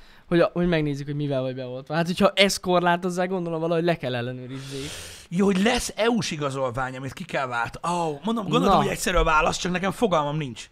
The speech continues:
Speaker 2: Tehát, hogy akkor ki kell váltani egy E U-s igazolványt? Ja, persze, igen, mondjuk, akkor nem magyar á-, aha, mert hogy ez nem E U-s, ez a magyar.
Speaker 1: Ja, hogy pont le se szarják ezt a kártyát, ja, értem.
Speaker 2: Mhm, ez csak
Speaker 1: Hát
Speaker 2: akkor
Speaker 1: csak
Speaker 2: az országon
Speaker 1: akkor csak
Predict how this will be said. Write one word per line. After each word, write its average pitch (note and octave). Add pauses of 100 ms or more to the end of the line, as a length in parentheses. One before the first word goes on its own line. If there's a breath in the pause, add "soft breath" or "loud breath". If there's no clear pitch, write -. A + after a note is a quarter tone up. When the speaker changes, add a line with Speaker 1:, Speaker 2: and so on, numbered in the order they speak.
(100)
Speaker 2:
Tehát, D#3+
hogy E3+ (140)
akkor - (120)
ki -
kell A#3+
váltani F#3
egy D#3+
E -
U-s F3+
igazolványt? C#3+ (600 loud breath)
Ja, A3+
persze, D3
igen, A#2+
mondjuk, B2+
akkor D#3
nem C3
magyar A#2+
á-, A2+
aha, C#3+
mert D3
hogy D3+
ez D#3
nem F3
E C3
U-s, A2
ez A2+
a A2+
magyar. A2
Speaker 1:
Ja, F3
hogy F3
pont F#3+
le F3+
se F3
szarják D3+
ezt C#3+
a D3+
kártyát, C3
ja, D#3+
értem. C#3 (480)
Speaker 2:
Mhm, E3+ (120)
ez E3+
csak F3+
Speaker 1:
Hát -
Speaker 2:
akkor G3
Speaker 1:
csak G#3
Speaker 2:
az G#3
országon A3
Speaker 1:
akkor -
csak -